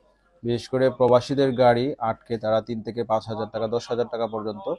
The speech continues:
আদায়, আদায় করত। এই বিষয়টি দীর্ঘদিন যাবৎ আমরা, আহ, সা-, আহ, সামাজিকভাবে এবং তাদেরকে ডেকে এনে কাউন্সেলিংয়ের মাধ্যমে আমরা নিয়ন্ত্রণের চেষ্টা করি। তাদের সামাজিক অবস্থান এবং মানবিক বিষয়গুলো, বিষয়টি বিবেচনা করে আমরা আইনগত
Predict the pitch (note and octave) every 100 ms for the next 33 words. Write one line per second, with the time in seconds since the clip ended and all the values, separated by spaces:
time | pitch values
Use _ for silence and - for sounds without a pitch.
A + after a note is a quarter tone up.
0 | - - _ - B2+ B2 B2 - - A2+
1 | A#2 G#2 G2+ _ _ _ _ - B2 B2
2 | B2 C3 C#3 D3 - A#2 A#2 C3 C#3+ C#3+
3 | C3+ B2 A2+ A2 A2+ A2+ G#2+ _ - A2
4 | G#2+ G#2 G#2 G#2 G#2 _ _ - - -
5 | A#2 G#2+ G#2 G2+ - B2 B2+ B2 A2 A2
6 | A2 D#3 C3+ A2+ A2+ A2+ A2 G#2+ A2+ A2
7 | A2+ A2+ G#2+ A2+ A#2+ C3+ - D3 C#3+ C3+
8 | A#2 A2+ G#2 G2 _ _ _ _ B2 A#2+
9 | A#2+ C3+ C3 B2+ A#2+ B2 - A#2+ A#2+ D#3
10 | - - A2 A#2+ - B2+ C3 B2 B2 A#2+
11 | C3 A#2+ A2+ A2+ B2 C3 B2+ A#2+ - A#2
12 | A2+ A#2+ - A2+ A#2 A#2 A#2+ B2+ B2 B2+
13 | B2 A#2 E3 - _ _ A#2 A2+ A2+ G#2+
14 | - _ _ A#2+ B2 A#2+ A#2 A2